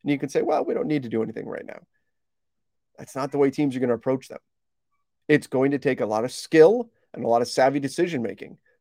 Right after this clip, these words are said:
for the Lakers to navigate this trade deadline, and they also have to have some information on Anthony Davis. They have to know what exactly is going on with A D.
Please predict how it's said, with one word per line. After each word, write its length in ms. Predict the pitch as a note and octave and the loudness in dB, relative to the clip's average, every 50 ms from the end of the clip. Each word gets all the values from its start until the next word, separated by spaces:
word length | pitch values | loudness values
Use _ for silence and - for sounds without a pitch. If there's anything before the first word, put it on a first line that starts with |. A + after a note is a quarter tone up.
| _ _ | _ _
for 100 | C3+ B2 | -2 -2
the 80 | A#2 | 2
Lakers 320 | A2+ A#2+ A#2 A#2 B2+ A#2+ - | 2 2 0 0 -6 -10 -8
to 80 | B2+ | -4
navigate 480 | B2+ B2+ B2+ C3 B2+ A#2 C3+ B2 A#2 _ | 0 0 0 0 0 -2 -4 -4 -4 _
this 180 | C3+ C#3 C#3 | -2 -2 -2
trade 240 | - - D#3 D3 C#3+ | -2 0 0 0 2
deadline, 320 | C3 C#3+ C3 C3+ C#3 C3+ C3 | 2 2 2 2 0 0 0
and 160 | G#2 B2 A#2+ | -2 -2 0
they 80 | A#2 | 2
also 320 | A#2+ C3 D3+ - - C#3+ C3 | 4 4 4 2 2 0 -2
have 220 | B2+ B2+ C3 B2+ | 0 -2 -4 -4
to 100 | - C3 | -4 -4
have 300 | B2 A#2 A#2+ A#2+ A2 - _ _ _ _ _ _ | -2 0 -2 -2 -4 -8 _ _ _ _ _ _
some 180 | _ - C3 C3+ | _ -4 -2 0
information 460 | C3+ A2 C#3 D3 E3+ F#3 F3+ - B2 | 0 0 2 2 2 2 2 -2 -4
on 120 | A#2 A#2+ | -2 0
Anthony 280 | B2 C3+ C3+ C3+ A#2+ A#2+ | 0 -2 -2 -4 -4 -2
Davis. 300 | B2 E3 G3+ D3+ - - | 0 0 0 0 -4 -6
They 80 | - A2+ | -4 -4
have 120 | B2 - | -2 -2
to 60 | C#3+ | 0
know 120 | C3 C3 B2+ | 0 0 0
what 280 | A#2+ A#2 A#2+ C#3+ E3 | 0 0 2 0 0
exactly 720 | - D3 B2+ A#2+ F3+ - C#3 F3 F3 - A2+ - - - - _ _ _ _ _ _ _ _ _ | 0 -4 -10 -6 -4 -2 -2 -2 -4 -6 -10 -14 -14 -16 -20 _ _ _ _ _ _ _ _ _
is 260 | C3+ C#3 D3 C#3 C3 | 0 0 2 0 0
going 320 | A#2+ D3+ C3+ C3+ C3+ C3 | 2 2 2 4 2 2
on 340 | C3 B2+ A2 F#2 G2 A2+ A2 - _ _ _ _ _ _ | 0 0 0 -2 -4 -6 -10 -16 _ _ _ _ _ _
with 260 | - B2+ B2+ B2+ B2+ - | -4 -2 -2 -2 0 -2
A 200 | B2+ C3 B2+ A#2+ | -2 -2 -2 -2
D. 320 | A#2+ B2 A#2+ G#2 - - | -2 -4 -4 -6 -8 -14